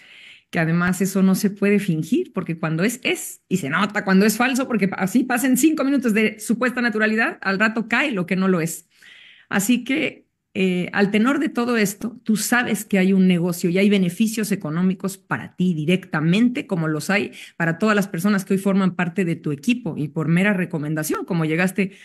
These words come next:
a tu diamante ejecutivo, que por lo visto al mencionarlo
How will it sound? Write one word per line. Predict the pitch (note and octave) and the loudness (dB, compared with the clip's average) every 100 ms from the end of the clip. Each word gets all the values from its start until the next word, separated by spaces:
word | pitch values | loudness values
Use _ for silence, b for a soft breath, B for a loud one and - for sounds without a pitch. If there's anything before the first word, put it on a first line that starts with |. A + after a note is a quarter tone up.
| B B | B B
a | E3+ | -2
tu | F3+ | 2
diamante | F3+ F3 G3+ G3+ | 2 4 2 2
ejecutivo, | G3 - E3+ G#3+ G#3+ | 0 0 2 2 2
que | G#3 | 0
por | F3+ | -2
lo | F3 | 2
visto | G3 G3+ | 2 2
al | G#3+ | 2
mencionarlo | F#3 F3 F3+ G3 A3 A3 - | 2 2 2 2 2 0 -6